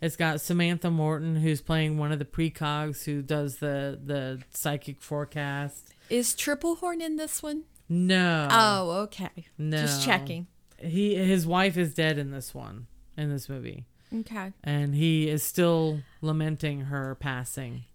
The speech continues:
Speaker 2: Yeah,
Speaker 1: in the
Speaker 2: I
Speaker 1: movie.
Speaker 2: have seen this movie, but I just, you
Speaker 1: It's not one you'd watch
Speaker 2: it is,
Speaker 1: again?
Speaker 2: it's no secret that I am not a big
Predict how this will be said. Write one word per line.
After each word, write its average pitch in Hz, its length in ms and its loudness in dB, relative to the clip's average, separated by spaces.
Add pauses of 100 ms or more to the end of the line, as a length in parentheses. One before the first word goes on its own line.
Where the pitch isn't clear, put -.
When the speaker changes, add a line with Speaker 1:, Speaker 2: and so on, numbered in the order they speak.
(100)
Speaker 2:
Yeah, 196 160 2
Speaker 1:
in 139 80 -2
the 220 80 4
Speaker 2:
I 285 140 6
Speaker 1:
movie. 339 100 0
Speaker 2:
have 254 160 -2
seen 220 380 2
this 196 280 -2
movie, 170 320 -2
but 170 240 -4
I 185 200 2
just, 175 760 -2
you 196 140 -2
Speaker 1:
It's 170 120 2
not 170 200 4
one 165 140 4
you'd 156 180 2
watch 214 160 6
Speaker 2:
it 214 160 8
is, 156 180 4
Speaker 1:
again? 156 140 0
Speaker 2:
it's 202 200 2
no 208 260 2
secret 185 520 -2
that 165 140 -4
I 170 140 0
am 170 120 -2
not 165 300 -2
a 170 80 -4
big 156 580 -4